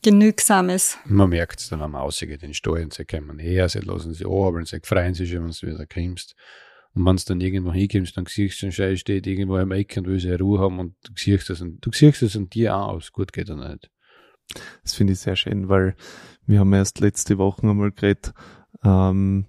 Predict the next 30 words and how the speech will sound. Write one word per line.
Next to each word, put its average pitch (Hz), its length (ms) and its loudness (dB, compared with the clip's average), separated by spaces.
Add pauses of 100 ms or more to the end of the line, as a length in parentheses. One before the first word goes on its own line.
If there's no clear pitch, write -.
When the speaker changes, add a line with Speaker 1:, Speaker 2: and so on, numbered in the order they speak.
(500)
Speaker 3:
eigentlich 104 500 2
ist 107 200 -2
das 101 160 0
wichtigste - 520 -2
Tierwohl 101 400 2
der 98 140 0
Bauer 95 320 2
selber. 104 500 2 (240)
Geht's - 220 0
dem 95 100 -8
Bauer 98 300 2
gut, - 320 0
geht's - 260 -2
dem - 100 -12
Tier 104 220 2
gut? 113 320 2 (480)
Und 101 320 2
du 104 60 6
hast - 180 0
vorher 95 280 2
sehr 98 200 -2
schön 95 220 -4
gesagt, - 420 -6 (320)
du 98 140 4
willst 98 200 2
eigentlich 101 360 0
gar 104 100 2
nicht 98 160 0
größer 95 400 0
werden, 101 260 2